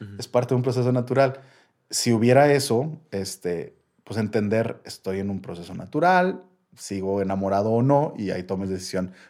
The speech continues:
Speaker 2: Porque siento que hay muchas personas que adelantan el acabar las relaciones simplemente porque no sabían que eso es lo que seguía.
Speaker 1: Ajá, y porque piensan que a lo mejor ya por eso está mal,
Speaker 2: Ya
Speaker 1: ¿no?
Speaker 2: se acabó.
Speaker 1: Ya no estoy enamorado perdidamente.
Speaker 2: Sí.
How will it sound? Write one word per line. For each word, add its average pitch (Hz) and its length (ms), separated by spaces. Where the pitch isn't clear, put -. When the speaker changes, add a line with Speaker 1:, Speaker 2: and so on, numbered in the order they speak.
Speaker 2:
Porque 98 220
siento 107 240
que 113 80
hay 110 60
muchas 110 280
personas 104 420
que 110 400
adelantan 98 600
el 101 120
acabar 92 300
las 101 160
relaciones 95 560
simplemente 90 560
porque - 280
no 95 180
sabían 101 460
que 95 100
eso 92 120
es 95 60
lo 90 100
que - 80
seguía. 90 340
Speaker 1:
Ajá, 107 260
y 120 60
porque 117 260
piensan 110 400
que 120 100
a 101 80
lo 107 60
mejor 110 240
ya 110 140
por 117 140
eso 107 140
está 107 180
mal, 107 240
Speaker 2:
Ya 98 60
Speaker 1:
¿no? 104 60
Speaker 2:
se 110 60
acabó. 101 260
Speaker 1:
Ya 110 100
no 117 60
estoy 120 180
enamorado 117 440
perdidamente. 120 600
Speaker 2:
Sí. 101 220